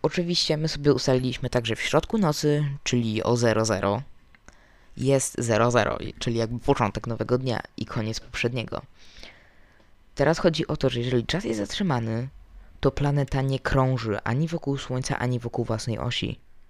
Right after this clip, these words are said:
Więc nie ma dnia. Ale jeżeli weźmiemy, że na przykład zatrzymał tylko glob,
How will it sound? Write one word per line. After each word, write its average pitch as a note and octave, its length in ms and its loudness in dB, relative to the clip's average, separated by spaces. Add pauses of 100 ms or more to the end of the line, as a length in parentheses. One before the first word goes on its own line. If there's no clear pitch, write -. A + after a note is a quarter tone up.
(1160)
Więc B2 280 0
nie A#2 100 2
ma A2 140 2
dnia. - 320 -6 (1300)
Ale D#3 340 6
jeżeli B2 420 0
weźmiemy, C3+ 440 0
że D3 140 -2
na C3+ 200 -4
przykład - 300 -4
zatrzymał C#3 340 -2
tylko G#3+ 440 2
glob, C#3+ 360 2